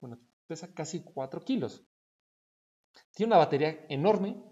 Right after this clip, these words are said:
y esa batería enorme le dura únicamente de tres a cuatro horas. Para mí está bien porque donde estoy trabajando casi siempre hay un conector de electricidad, entonces yo prefiero sacrificar la portabilidad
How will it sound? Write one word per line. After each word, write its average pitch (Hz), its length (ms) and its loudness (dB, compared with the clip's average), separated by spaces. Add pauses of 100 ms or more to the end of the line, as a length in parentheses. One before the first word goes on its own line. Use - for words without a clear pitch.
(220)
y 151 60 -4
esa 202 160 2
batería 151 280 2
enorme 165 320 0
le 143 80 0
dura 147 160 -2
únicamente 143 680 -6
de 127 100 -4
tres 139 320 -4
a 139 140 -12
cuatro 123 580 -4
horas. - 420 -12 (460)
Para 147 140 2
mí 202 80 2
está 214 180 6
bien 208 380 -2
porque 139 220 -4
donde 127 200 -4
estoy 143 360 -4
trabajando 147 640 -4
casi 170 240 -10
siempre 180 360 -12
hay 170 80 -10
un 170 80 -12
conector 139 580 -6
de 135 80 -4
electricidad, 151 680 -6 (340)
entonces 135 600 -10
yo 160 160 -6
prefiero 175 260 -4
sacrificar 135 680 -8
la 135 120 -4
portabilidad 123 960 -4